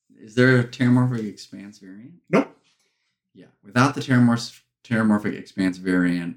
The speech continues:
Speaker 1: or, like, Terrarium from Neon Dynasty and with no duels whatsoever,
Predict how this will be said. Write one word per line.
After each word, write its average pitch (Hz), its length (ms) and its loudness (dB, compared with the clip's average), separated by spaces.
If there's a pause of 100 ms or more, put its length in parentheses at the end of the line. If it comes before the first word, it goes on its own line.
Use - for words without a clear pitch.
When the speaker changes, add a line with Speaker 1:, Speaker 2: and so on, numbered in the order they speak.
Speaker 1:
or, 90 460 -2
like, 90 280 -6
Terrarium 90 1000 -6 (100)
from 87 720 -10 (460)
Neon 98 420 2
Dynasty 87 960 -12 (280)
and 98 440 -2
with 92 280 -20
no 101 440 2
duels 92 440 -2
whatsoever, 101 880 -8